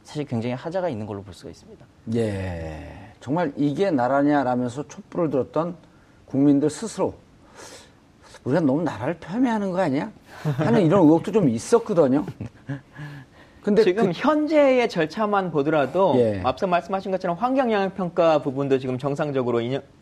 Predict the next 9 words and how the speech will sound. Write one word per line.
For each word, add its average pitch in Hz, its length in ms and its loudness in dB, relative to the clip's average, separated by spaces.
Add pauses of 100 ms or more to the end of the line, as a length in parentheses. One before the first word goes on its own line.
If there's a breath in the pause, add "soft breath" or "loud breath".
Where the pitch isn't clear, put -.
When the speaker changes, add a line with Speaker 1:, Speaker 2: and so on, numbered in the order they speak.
(320 soft breath)
Speaker 3:
이행되지 147 380 2
않고 113 140 0
Speaker 2:
이행되지 147 360 6
Speaker 3:
있고, - 0 -
Speaker 2:
않고 117 300 4
있잖아요. 87 480 -6
Speaker 3:
또 214 300 4
더 190 200 2
쉽게는 220 720 -2